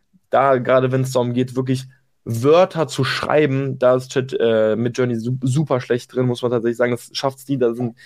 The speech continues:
ganz komische Buchstaben dann einfach aneinander. Ähm, aber eben um dieses grobe Ganze zu bekommen, ähm, super Sache.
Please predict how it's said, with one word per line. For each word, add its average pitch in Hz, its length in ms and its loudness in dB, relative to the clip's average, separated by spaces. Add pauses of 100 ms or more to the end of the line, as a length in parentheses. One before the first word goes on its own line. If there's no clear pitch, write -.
(360)
ganz 151 260 0
komische 143 380 -2
Buchstaben 135 420 0
dann 113 140 2
einfach 117 240 0
aneinander. 117 420 0 (480)
Ähm, 113 380 0 (120)
aber 120 280 4
eben 123 160 0
um 127 160 2
dieses 117 180 -2
grobe 135 320 0
Ganze 131 320 -2
zu 127 160 -4
bekommen, 117 500 -2 (320)
ähm, 107 380 -2
super 113 300 -2
Sache. 101 260 -6